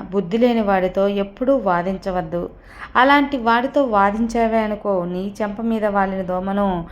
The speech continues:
నీ చేత్తోనో కొట్టుకోవడం లాంటి పరిస్థితి ఏర్పడుతుంది. ఎన్నిసార్లు కొట్టినా దాన్ని చంపాలని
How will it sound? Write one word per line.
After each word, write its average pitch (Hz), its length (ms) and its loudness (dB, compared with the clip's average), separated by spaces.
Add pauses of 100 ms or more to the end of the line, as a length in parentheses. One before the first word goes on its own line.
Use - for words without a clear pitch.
(280)
నీ 202 340 -2
చేత్తోనో 214 440 0
కొట్టుకోవడం 190 720 -2
లాంటి 180 360 -4
పరిస్థితి 185 520 -8
ఏర్పడుతుంది. 175 800 -6 (680)
ఎన్నిసార్లు 269 680 4
కొట్టినా 240 440 0
దాన్ని 208 280 0
చంపాలని 202 640 -2